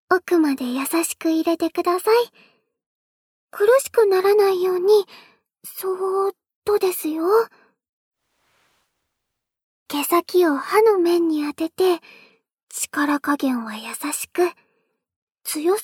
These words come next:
ぎたらいけません。歯に毛先を押し付けすぎないように、力を抜いて。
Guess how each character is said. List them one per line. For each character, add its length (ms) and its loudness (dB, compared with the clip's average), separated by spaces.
ぎ 80 4
た 160 0
ら 140 -2
い 80 -6
け 180 2
ま 160 2
せ 220 4
ん。 40 -6
歯 200 -2
に 300 0
毛 140 -6
先 440 -2
を 140 -2
押 160 -4
し 100 -10
付 280 -6
け 40 -10
す 180 -4
ぎ 180 2
な 140 0
い 140 -2
よ 120 -4
う 80 -4
に、 280 -6
力 400 -4
を 20 -2
抜 320 -8
い 40 -18
て。 40 -20